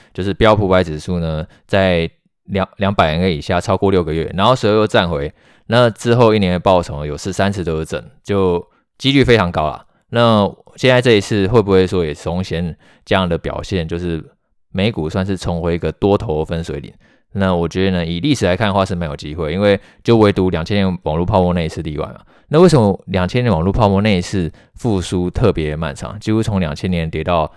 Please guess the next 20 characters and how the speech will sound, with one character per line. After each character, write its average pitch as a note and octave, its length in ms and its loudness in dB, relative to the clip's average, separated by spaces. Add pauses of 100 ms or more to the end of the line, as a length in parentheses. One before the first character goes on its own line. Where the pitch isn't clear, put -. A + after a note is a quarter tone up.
(160)
二 G#2+ 160 2
零 E2 140 0
零 D#2 100 -6
三 D#2 160 -4
年？ D2+ 140 -6
我 G2 80 0
觉 D3+ 80 2
得 D3+ 80 6
是 C#3+ 100 0
有 A#2+ 80 6
很 F2+ 160 0
多 G2 240 2
原 D#2+ 160 0
因 F2 220 -4 (320)
去 F#2+ 440 -4 (280)
夹 F2 200 -4
杂 D#2+ 200 0
而 D#2+ 100 0
成 - 160 -10
的。 - 80 -18